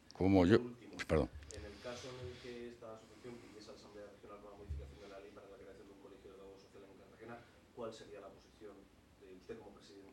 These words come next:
Speaker 2: del Colegio de Graduados de la, de la Región de Murcia?
Speaker 1: Sí, le contesto. Informe. No dudo que quien ha hecho esos informes, sí los leí en la prensa, eh, son unos excelentes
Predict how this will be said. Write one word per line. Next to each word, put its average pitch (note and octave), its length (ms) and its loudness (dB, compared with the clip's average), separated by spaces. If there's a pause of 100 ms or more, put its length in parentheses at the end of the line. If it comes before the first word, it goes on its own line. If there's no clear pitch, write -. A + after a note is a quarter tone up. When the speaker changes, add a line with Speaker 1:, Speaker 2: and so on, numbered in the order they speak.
Speaker 2:
del F#2 160 -16
Colegio F#2 80 -16
de F#2+ 160 -18
Graduados F#2+ 320 -12
de - 80 -18
la, - 80 -18
de G2+ 320 -20
la F#2+ 160 -12
Región - 160 -18
de - 80 -14
Murcia? - 160 -18 (160)
Speaker 1:
Sí, - 200 10 (120)
le D#2 160 8
contesto. E2 400 8 (160)
Informe. F2+ 480 10 (960)
No E2+ 160 10
dudo F2 480 12
que D#2 400 8
quien D2+ 240 4
ha E2+ 80 10
hecho D2+ 160 4
esos D#2 240 4
informes, G#2 480 8 (480)
sí - 160 6
los C#2+ 160 8
leí B1+ 240 4
en B1+ 80 4
la - 80 4
prensa, G#2+ 400 6 (880)
eh, - 80 -2
son D#2 800 8 (640)
unos E2 320 8
excelentes F2 680 10